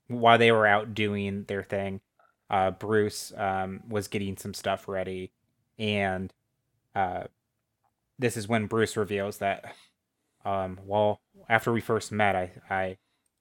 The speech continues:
um, started working on some new technology to, uh, fit, um, if we ever met again,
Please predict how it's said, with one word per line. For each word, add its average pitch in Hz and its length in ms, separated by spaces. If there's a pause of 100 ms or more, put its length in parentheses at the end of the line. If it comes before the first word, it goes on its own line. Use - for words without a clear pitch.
(300)
um, 92 380
started 107 260
working 101 340
on 92 180
some 95 200
new 98 140
technology 95 960
to, 92 280
uh, 101 220
fit, - 440 (120)
um, 95 440 (480)
if - 100
we 117 80
ever 107 140
met 104 180
again, 92 380